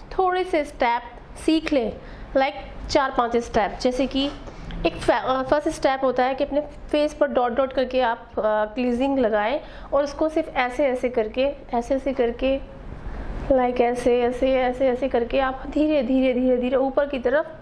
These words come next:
हाथों का जो मूवमेंट है वो राउंड राउंड चलाएंगे, तो आप खुद भी घर पे ये क्लीन अप कर सकते हैं। सबसे पहले आपको जो क्लीन अप, इसमें प्रोसेस दिया हुआ है वैसे बैक साइड में, लेकिन मैं आपको बता दूं, सबसे पहले आपको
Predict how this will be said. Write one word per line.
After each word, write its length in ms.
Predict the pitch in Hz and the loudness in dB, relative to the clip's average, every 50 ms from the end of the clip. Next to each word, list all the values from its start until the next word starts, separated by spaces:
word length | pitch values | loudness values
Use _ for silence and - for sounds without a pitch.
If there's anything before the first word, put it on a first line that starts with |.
| - - - | -18 -12 -2
हाथों 280 | - 262 254 247 320 | -2 0 0 0 0
का 100 | 311 320 | 0 2
जो 100 | 311 311 | 0 2
मूवमेंट 380 | 285 269 262 247 240 240 240 240 | 2 2 2 2 2 0 2 2
है 60 | 269 | 0
वो 120 | 285 294 285 | 0 0 0
राउंड 360 | 262 240 220 226 240 240 233 | 0 0 0 0 0 0 0
राउंड 240 | 233 233 269 294 302 - - - - - - - - - - - 147 | 0 0 0 -2 -4 -8 -18 -20 -20 -20 -20 -18 -18 -16 -14 -10 -2
चलाएंगे, 540 | - 277 247 247 226 208 220 233 269 302 320 | 0 2 2 2 2 2 2 2 2 2 0
तो 160 | 320 - 311 | 2 2 2
आप 220 | 262 269 277 220 - | 2 0 -2 -2 -2
खुद 120 | 285 254 | -2 -2
भी 140 | 233 302 294 | 0 0 2
घर 120 | 262 277 | 2 2
पे 160 | 262 269 254 254 | 2 2 2 2
ये 280 | 254 254 269 302 302 - - - - - - - | 2 2 0 0 -2 -8 -16 -16 -16 -12 -4 0
क्लीन 160 | 262 247 247 | 0 2 2
अप 140 | 262 262 - | 2 0 2
कर 100 | - 220 | 0 0
सकते 320 | 226 - 208 - - - | 0 -2 -6 -4 -2 -2
हैं। 200 | - - - 220 - - - - - - - | -2 -2 -2 -6 -8 -10 -10 -10 -10 -8 -2
सबसे 280 | - - 302 - - 349 | 0 0 2 4 4 4
पहले 200 | 349 311 294 294 | 4 4 2 2
आपको 240 | 277 262 262 - 269 | 0 0 0 0 0
जो 100 | 277 277 | 0 2
क्लीन 220 | 277 269 254 262 | 2 2 2 2
अप, 120 | 269 262 | 2 2
इसमें 180 | 302 - 339 330 | 2 0 0 2
प्रोसेस 280 | 330 311 311 311 359 311 | 2 0 2 2 0 2
दिया 220 | 240 269 277 285 | 2 2 2 2
हुआ 220 | 330 370 370 359 | 2 2 2 2
है 80 | 311 262 | 2 0
वैसे 200 | 226 247 - 240 | -2 0 -2 0
बैक 180 | 226 220 220 - | 0 0 -2 0
साइड 240 | - 240 214 220 | -2 -2 -2 0
में, 80 | 262 302 | 0 0
लेकिन 200 | 311 311 320 294 | 0 0 -2 -2
मैं 60 | 277 | -4
आपको 180 | 262 262 - 262 | -4 -2 -2 -4
बता 180 | 247 240 226 | -2 0 -2
दूं, 120 | 220 269 294 | -2 -2 -2
सबसे 260 | - 330 - - - | -4 -4 -2 -2 -2
पहले 260 | 339 302 269 254 277 | 0 0 0 2 2
आपको 340 | 285 254 254 - - 311 - | 0 0 0 -4 -2 -2 -2